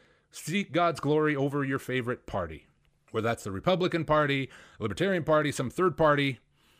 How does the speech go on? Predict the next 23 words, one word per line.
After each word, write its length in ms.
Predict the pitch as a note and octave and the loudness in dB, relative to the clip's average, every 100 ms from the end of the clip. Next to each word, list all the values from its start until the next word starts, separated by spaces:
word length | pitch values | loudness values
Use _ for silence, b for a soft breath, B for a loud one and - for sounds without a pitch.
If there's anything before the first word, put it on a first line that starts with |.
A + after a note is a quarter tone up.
| b - | b -4
or 160 | A2 A#2 | 0 2
if 140 | - | 0
you're 140 | A#2 A2 | 0 0
a 40 | |
s-, 240 | G2+ - - _ _ _ | -2 -10 -20 _ _ _
unrepentant 500 | A#2 B2+ A#2 C3+ A2+ | -2 0 0 -2 -2
sinner, 280 | - F3 E3 | -2 0 0
the 80 | A2 | 0
Democrat 480 | G#3 F#3+ F3 D#3+ - | 0 0 2 2 4
Party. 400 | D3+ D3 C#3+ - b b b | 2 2 0 -4 b b b
Nonetheless, 680 | G#3 B3+ E3 D#3+ C#3+ C#3 - b - | 0 4 6 6 4 0 -8 b -4
we 120 | C3 | -2
want 240 | C#3+ C3+ | 0 -2
God's 280 | A2+ C#3+ A#2 | 0 0 0
glory 380 | G2+ C3 A#2 A2+ | -2 0 2 2
over 200 | A2 D3 | 0 -2
any 180 | B3 F3+ | -2 -2
party. 380 | - E2 D2+ - _ _ _ _ _ _ _ - | -4 -8 -8 -18 _ _ _ _ _ _ _ -2
We 120 | C3+ | 2
want 280 | G#3+ G3 C#3 | 4 2 2
God's 260 | E3+ E3+ - | 2 0 0
glory 340 | D3 D#3 D3+ | 0 2 2
over 460 | B2+ B2+ C3 B2 | 0 -2 -2 -2